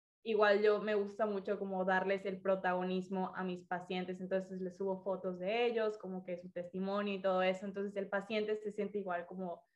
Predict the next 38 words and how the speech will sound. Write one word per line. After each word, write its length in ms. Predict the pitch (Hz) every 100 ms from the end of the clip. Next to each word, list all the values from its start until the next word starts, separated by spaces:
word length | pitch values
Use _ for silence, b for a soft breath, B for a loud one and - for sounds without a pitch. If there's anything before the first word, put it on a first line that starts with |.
| _ _ _
padre 520 | - 247 247 247 240 -
de 120 | 208
que 60 | 202
está 180 | 202 208
saliendo 500 | 202 190 202 202 -
en 140 | 202
una 200 | 202 202
red 200 | 202 202
social 520 | 214 208 - 226 233 208
de 60 |
alguien 300 | 196 196 202
ajeno 540 | 190 190 220 214 208 208
que 80 | 185
le 60 | 185
está 200 | - 196 190
dando 340 | 190 202 202
el 280 | 202 202 196 _ -
protagonismo 680 | 214 214 214 226 240 311
que 100 | 302
se 100 | 202
merece 440 | 196 190 220 247 214
al 120 | 190
final 260 | 190 185
de 120 | 190 185
cuentas. 420 | 185 185 180 180 _ _ _ _ _ -
Y 120 | 240
otra 260 | 240 294 262
cosa 340 | 254 247 254
de 440 | 214 202 196 190 -
como 420 | - 196 196 190 -
la 240 | 202 196
confianza 640 | 202 202 202 214 202 220 214
que 100 | 214
puedes 380 | 208 196 202
llegar 300 | 196 185 185
a, 220 | 190 185 - _
a 180 | 180 180
darles 600 | 185 185 202 196 202